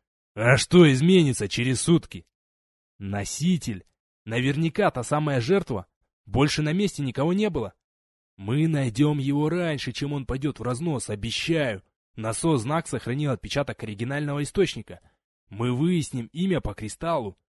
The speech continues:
и отловим носителя до того, как нежить полностью подавит его волю.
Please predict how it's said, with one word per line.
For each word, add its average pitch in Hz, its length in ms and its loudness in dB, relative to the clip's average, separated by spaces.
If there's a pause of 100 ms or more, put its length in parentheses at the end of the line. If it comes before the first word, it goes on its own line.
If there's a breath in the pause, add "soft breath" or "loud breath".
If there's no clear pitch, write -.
(280)
и 139 80 -6
отловим 156 480 2
носителя 131 480 -4
до 107 100 -6
того, 113 440 -2 (340)
как 110 200 -8
нежить 165 420 -2
полностью 151 420 -4
подавит 165 440 -2
его 120 160 -2
волю. 139 320 -2